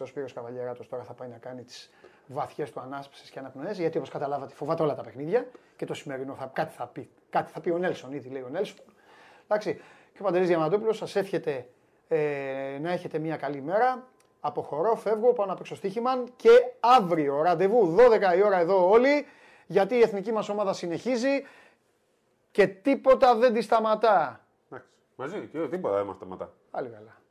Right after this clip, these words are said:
Speaker 1: Όποιος και να είναι απέναντι.
Speaker 2: Όχι, όχι. <laughs> Ας είναι
Speaker 1: Πότε μας ήσαμε, ρε; Α... Τώρα θα βγάλω,
Speaker 2: Το
Speaker 1: τώρα,
Speaker 2: δεκαεννιά,
Speaker 1: τώρα
Speaker 2: το
Speaker 1: θα βγάλω
Speaker 2: δεκαεπτά,
Speaker 1: λόγο,
Speaker 2: το
Speaker 1: τώρα θα
Speaker 2: δεκαπέντε,
Speaker 1: βγάλω,
Speaker 2: το
Speaker 1: θα βγάλω
Speaker 2: δεκατρία,
Speaker 1: ελληνικό λόγο.
Speaker 2: το έντεκα,
Speaker 1: Ελληνικό
Speaker 2: το
Speaker 1: λόγο.
Speaker 2: δέκα.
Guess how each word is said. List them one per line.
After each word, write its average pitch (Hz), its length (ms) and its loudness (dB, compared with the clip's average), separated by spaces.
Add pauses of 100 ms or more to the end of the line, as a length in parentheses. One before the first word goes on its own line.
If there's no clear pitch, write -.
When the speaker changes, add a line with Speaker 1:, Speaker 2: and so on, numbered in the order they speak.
(240)
Speaker 1:
Όποιος 247 360 6
και 226 120 6
να 196 80 2
είναι 180 100 0
απέναντι. 143 480 -4 (320)
Speaker 2:
Όχι, 143 380 2
όχι. 98 340 -10 (500)
<laughs> 139 40 -6
Ας 127 140 -4
είναι 156 380 -8 (2000)
Speaker 1:
Πότε 170 200 -4
μας 170 180 -6
ήσαμε, 135 360 -12
ρε; 135 140 -20 (640)
Α... 147 140 -4 (640)
Τώρα 180 180 0
θα 160 100 -2
βγάλω, 170 240 2
Speaker 2:
Το 165 80 6
Speaker 1:
τώρα, 160 160 2
Speaker 2:
δεκαεννιά, 196 500 6
Speaker 1:
τώρα 214 220 8
Speaker 2:
το 202 80 6
Speaker 1:
θα 196 60 10
βγάλω 202 280 8
Speaker 2:
δεκαεπτά, 214 220 10
Speaker 1:
λόγο, 185 80 8
Speaker 2:
το 139 120 -4
Speaker 1:
τώρα 220 160 8
θα 220 60 10
Speaker 2:
δεκαπέντε, 208 220 8
Speaker 1:
βγάλω, 208 140 8 (240)
Speaker 2:
το - 100 -6
Speaker 1:
θα 208 60 10
βγάλω 220 240 10
Speaker 2:
δεκατρία, 220 100 10 (120)
Speaker 1:
ελληνικό 214 160 8
λόγο. 185 260 8
Speaker 2:
το 135 140 2
έντεκα, 156 440 2
Speaker 1:
Ελληνικό 196 360 4
Speaker 2:
το 208 40 6
Speaker 1:
λόγο. 190 140 8
Speaker 2:
δέκα. 143 260 -4